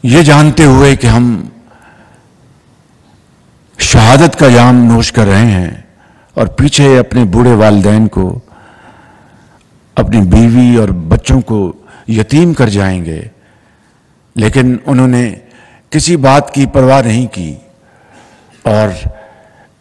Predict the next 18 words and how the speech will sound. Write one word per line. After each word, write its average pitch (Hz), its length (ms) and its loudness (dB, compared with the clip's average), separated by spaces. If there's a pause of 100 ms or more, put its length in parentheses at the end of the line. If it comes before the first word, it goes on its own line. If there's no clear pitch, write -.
इस 113 160 -2
दुनिया 127 300 2
से 117 120 0
चले 123 280 2
गए, 139 240 2 (1080)
मगर 113 320 0
पाकिस्तान 131 680 2
को 147 140 0
महफूज 127 460 2
कर 101 180 -2
गए, 80 420 -10 (1300)
पाकिस्तान 135 680 2
को 131 200 0 (1500)
दुश्मन 156 680 0
की 147 200 2
मैली 127 520 4
आंख 117 260 0
से 101 220 -6